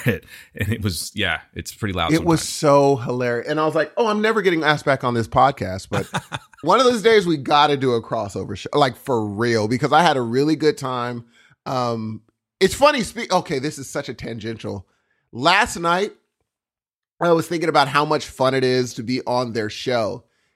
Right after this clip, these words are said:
Speaker 2: and, uh, about the whole Star Wars thing. And it brought me to a point of, like, why wasn't I ev-, why wasn't I a Star Wars fan? Do you remember? 'Cause you would remember.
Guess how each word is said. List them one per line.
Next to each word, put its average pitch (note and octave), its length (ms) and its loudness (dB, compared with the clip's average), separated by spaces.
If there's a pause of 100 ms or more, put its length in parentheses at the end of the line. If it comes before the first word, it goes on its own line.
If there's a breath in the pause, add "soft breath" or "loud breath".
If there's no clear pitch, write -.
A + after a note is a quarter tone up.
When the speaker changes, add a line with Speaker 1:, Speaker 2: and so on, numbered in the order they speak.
(240)
Speaker 2:
and, C#3 340 -2 (140)
uh, B2 480 4
about C#3 280 2
the C3 120 -2
whole B2 480 0 (240)
Star D3 420 4
Wars A2+ 240 0
thing. G2 380 -8 (360)
And F3+ 120 0
it D#3 160 -2
brought E3+ 260 4
me F3+ 120 -2
to F3+ 160 -2
a D#3 60 -2
point D#3+ 220 0
of, D3 80 2
like, C3+ 240 2
why E4+ 800 0 (360)
wasn't G#3 420 0
I G3 180 2
ev-, F3 180 2
why D#3+ 320 2
wasn't F#3+ 460 0
I A#2 140 0
a A2 100 -4
Star G2 260 -8
Wars G2 220 -10
fan? F#2+ 340 -18 (880)
Do E3+ 80 -2
you C#4+ 120 2
remember? B3+ 460 2
'Cause D#3+ 280 2
you D4 160 6
would C#4 120 2
remember. F3 520 2